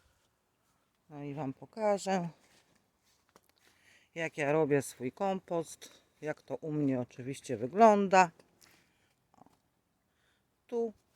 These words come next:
jakby ktoś, e, nie widział wcześniej, to tak dla moich nowych widzów, jest zrobiony prysznic ogrodowy.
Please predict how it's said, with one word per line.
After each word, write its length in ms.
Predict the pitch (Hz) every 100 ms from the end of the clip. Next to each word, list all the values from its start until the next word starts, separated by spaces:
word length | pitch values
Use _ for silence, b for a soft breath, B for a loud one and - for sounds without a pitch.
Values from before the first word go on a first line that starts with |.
| _ _
jakby 320 | 185 175 156 165
ktoś, 680 | - 185 175 - - -
e, 40 | - 160 151 151 151 143
nie 160 | 160 170
widział 340 | 190 180 165
wcześniej, 880 | 156 - 139 131 - 143 139 151 180 - -
to 100 | 160
tak 180 | 156
dla 220 | 147 165 -
moich 320 | 156 151 -
nowych 320 | 180 160 147
widzów, 440 | 135 123 143 156 - _ _ _ _ _ _ _
jest 360 | 165 - - -
zrobiony 460 | 160 147 175 170
prysznic 500 | 147 156 165 - 147
ogrodowy. 640 | 151 143 143 131 127 131